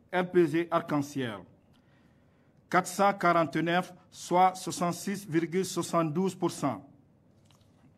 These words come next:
Makale Traoré Pacte, quatre, soit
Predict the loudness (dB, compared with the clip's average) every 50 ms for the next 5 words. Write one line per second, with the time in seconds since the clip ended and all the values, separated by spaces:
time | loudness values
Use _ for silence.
0 | _ _ _ _ _ _ _ _ _ _ _ _ _ _ _ _ _ -6 0 2
1 | 2 2 4 4 2 4 4 2 2 4 4 4 4 4 4 2 0 0 2 6
2 | 6 6 6 6 0 -18 -20 -20 -20 -20 _ _ _ _ _ _ _ _ _ _
3 | _ _ _ _ _ _ _ 4 8 8 8 8 6 -4 -18 -20 -20 _ _ -20
4 | -20 -20 -14 -4 2 6 8 8 6 6